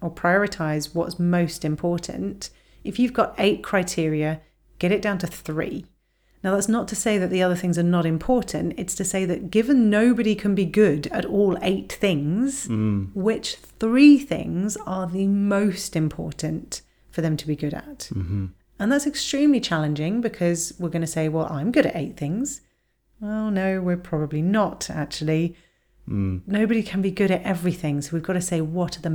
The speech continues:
Speaker 1: most important things? And that's gonna help us then in terms of C V screening, interviewing, because you can say, "Right, those are the top three things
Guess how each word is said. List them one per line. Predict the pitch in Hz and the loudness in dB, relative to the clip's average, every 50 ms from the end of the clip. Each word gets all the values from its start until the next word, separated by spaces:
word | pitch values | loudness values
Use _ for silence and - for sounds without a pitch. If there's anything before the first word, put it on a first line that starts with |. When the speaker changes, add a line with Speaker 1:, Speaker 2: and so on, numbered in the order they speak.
| 160 160 160 | 0 0 0
Speaker 1:
most | 160 - - - | -2 -4 -4 -4
important | 151 151 - - 180 170 - 170 156 151 | -4 -4 -2 0 0 0 0 -2 -4 -6
things? | - - 143 135 147 160 151 196 - - _ _ - - - | -6 -6 -6 -4 -4 -4 -4 -6 -8 -12 _ _ -18 -8 -2
And | 160 165 175 | 0 2 2
that's | - - | 0 0
gonna | - - 175 165 | -2 0 0 0
help | 151 160 160 156 | 0 0 -2 -2
us | 160 151 - | -4 -4 -4
then | - 160 156 151 151 151 151 147 - _ _ _ _ _ _ | -2 -2 0 0 0 -2 -2 -4 -8 _ _ _ _ _ _
in | - 170 | -4 -4
terms | 156 - 156 156 151 143 151 | -2 -2 -2 -2 -2 -2 -2
of | 147 143 147 | -4 -4 -4
C | - - 160 151 151 | -4 -4 -2 -2 0
V | 147 190 196 190 | 2 2 0 0
screening, | 190 - - 190 175 170 165 165 160 160 160 156 156 156 - - _ _ _ _ _ | 0 -2 -2 0 0 2 2 2 0 0 0 0 -2 -2 -6 -10 _ _ _ _ _
interviewing, | - 180 180 180 180 165 165 170 160 160 160 156 156 156 | 0 2 2 2 2 2 2 4 4 4 2 2 0 0
because | 147 160 - - 147 - | -2 -2 -4 -6 -6 -4
you | 165 156 | -4 -4
can | - - 165 | -4 -4 -4
say, | 147 - - 185 170 156 147 | -2 0 0 2 2 2 2
"Right, | 147 156 - 180 | 0 0 -2 -2
those | 156 185 170 165 170 165 - | 0 2 2 2 2 0 0
are | 151 | -2
the | 156 151 | -2 -4
top | - - - - 185 180 - - | -6 -6 -4 -4 -4 -4 -6 -10
three | - - 175 170 156 156 | -12 -6 -4 -2 -2 -2
things | 151 - - 175 151 - 180 175 180 208 233 240 - - | -2 -2 -2 -2 -2 -2 -4 -4 -4 -4 -4 -4 -6 -10